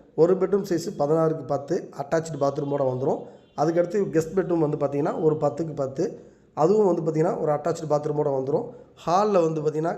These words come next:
கரெக்டா கன்னி மூலையில ஒரு பூஜனம் வைக்கிறதுக்கு ஷெல்ஃப் கொடுத்துருக்காங்க. ஆ, இந்த வீட்டை, இந்த ஏரியாவை பொறுத்த வரைக்கும் செம்ம டெவலப்மெண்ட் ஆயிட்டு இருக்க ஏரியா. ஆ, எஸ் எஸ் எம் காலேஜ், ஏ பி சி பாலிடெக்னிக், பி எஸ் என் ஏ காலேஜ்,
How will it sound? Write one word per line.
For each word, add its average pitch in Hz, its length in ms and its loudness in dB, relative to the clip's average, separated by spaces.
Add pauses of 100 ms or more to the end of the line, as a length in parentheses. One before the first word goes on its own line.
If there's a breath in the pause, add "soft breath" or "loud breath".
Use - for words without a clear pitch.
கரெக்டா 160 240 -2
கன்னி 165 260 0
மூலையில 156 440 2
ஒரு 151 180 2
பூஜனம் 160 380 -2
வைக்கிறதுக்கு 147 340 -4
ஷெல்ஃப் 165 300 -2
கொடுத்துருக்காங்க. 135 560 -4 (520 loud breath)
ஆ, 151 160 4
இந்த 160 260 2
வீட்டை, 202 260 2 (140)
இந்த 165 180 0
ஏரியாவை 185 420 4
பொறுத்த 160 240 -2
வரைக்கும் 175 260 0 (120)
செம்ம 175 400 0 (360 loud breath)
டெவலப்மெண்ட் 175 500 2
ஆயிட்டு 156 200 2
இருக்க 151 240 -2
ஏரியா. 143 440 2 (440 loud breath)
ஆ, 147 340 4
எஸ் 151 220 2
எஸ் 170 140 -4
எம் 170 120 -2
காலேஜ், 156 520 2
ஏ 165 120 4
பி 165 120 0
சி 160 220 -2
பாலிடெக்னிக், 156 600 -2
பி 170 120 -2
எஸ் 180 180 0
என் 165 60 0
ஏ 156 80 4
காலேஜ், 143 480 0